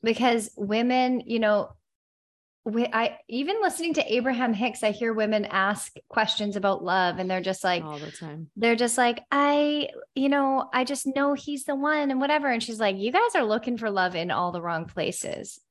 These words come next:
Speaker 1: Because what a setup, like, what a setup for us to think we're gonna feel better when we have that thing.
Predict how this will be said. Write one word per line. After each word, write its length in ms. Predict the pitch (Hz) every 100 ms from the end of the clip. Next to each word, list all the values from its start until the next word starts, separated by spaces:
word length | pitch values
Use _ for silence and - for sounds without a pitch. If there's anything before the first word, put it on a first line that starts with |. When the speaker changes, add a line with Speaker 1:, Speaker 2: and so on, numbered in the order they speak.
| _ -
Speaker 1:
Because 420 | 233 226 269 247 - - - - _ _ _ -
what 280 | 233 247 311
a 80 | 392
setup, 680 | 381 - 208 180 151 - - _ _ _ -
like, 160 | 214 214
what 400 | 208 262 302 302
a 80 | 247
setup 640 | 240 - 233 196 156 - - _ _ _ _ _
for 180 | 233 -
us 220 | 226 226
to 140 | - 208
think 600 | - 247 190 - - - _ _ _ _ _ _
we're 140 | 202 214
gonna 220 | 214 202
feel 360 | - 226 220
better 400 | 190 165 160 156
when 200 | 170 180
we 100 | 180
have 320 | 170 185 180 165
that 220 | 170 -
thing. 340 | - 156 156